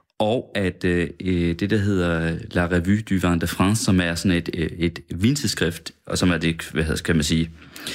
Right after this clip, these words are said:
det mest, øh, er det mest respekterede i Frankrig, de siger, at vinene fra, fra den her producent uden problemer konkurrerer med første cru vine fra, øh, fra Côte d'Or, altså fra, hvad skal man sige, fra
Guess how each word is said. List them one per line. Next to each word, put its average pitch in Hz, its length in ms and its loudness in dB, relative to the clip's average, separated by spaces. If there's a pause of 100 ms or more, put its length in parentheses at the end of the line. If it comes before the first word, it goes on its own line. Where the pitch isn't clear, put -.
(360)
det 80 100 2
mest, 90 340 2
øh, - 360 -2 (1000)
er - 100 -12
det 85 100 2
mest 87 220 0
respekterede 80 680 0
i 87 120 -4
Frankrig, 90 480 -2 (140)
de 101 80 2
siger, 98 400 2
at 87 320 -2
vinene 101 380 2
fra, 82 460 -6 (200)
fra - 280 -6
den 165 160 2
her 127 80 2
producent - 560 -4 (640)
uden 139 180 2
problemer 92 460 -2 (160)
konkurrerer 101 500 -2
med 85 140 -2
første 165 420 -4
cru - 160 0 (240)
vine 90 320 -2 (160)
fra, 78 520 -2
øh, 78 60 -4 (100)
fra - 200 -6 (100)
Côte 85 260 -4
d'Or, 87 300 2
altså 85 200 -4
fra, 80 300 -6 (120)
hvad - 100 -16
skal - 180 -4
man 87 80 2
sige, 90 260 -2 (560)
fra 87 260 -2